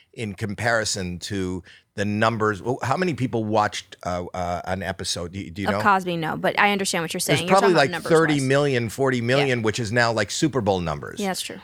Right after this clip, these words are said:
Speaker 1: So, like, everybody knew, and everybody,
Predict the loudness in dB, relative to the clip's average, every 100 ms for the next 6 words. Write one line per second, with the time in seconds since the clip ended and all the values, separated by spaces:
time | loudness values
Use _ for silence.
0 | -18 -10 0 2 2 -4 -2 -2 -2 -16
1 | _ 0 2 2 -2 2 2 2 0 -2
2 | -2 -4 -4 -2 2 4 2 0 0 0
3 | 0 -4